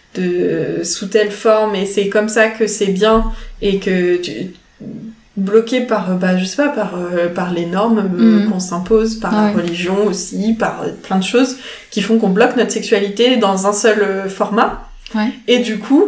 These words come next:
Speaker 1: s-, d'après cette formatrice, ça ressortirait dans tout le reste. Comme on est frustré,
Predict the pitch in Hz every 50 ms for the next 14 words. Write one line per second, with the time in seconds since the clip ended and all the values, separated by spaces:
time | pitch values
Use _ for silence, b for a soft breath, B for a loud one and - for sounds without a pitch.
0 | - - - - - - - - - - 202 190 226 247 247 - - 285 269 -
1 | - 233 240 - 208 202 185 180 185 - 285 339 - - - - - 196 202 190
2 | 233 277 277 - 277 254 - - - - - 226 226 208 214 330 - - b b
3 | b b b b b 269 220 214 214 214 - 320 330 311 277 269 254 247 311 -
4 | - - 208 - 220 - 339 339 330 311 240 233 240 - 269 240 - - - -
5 | 226 285 - - - b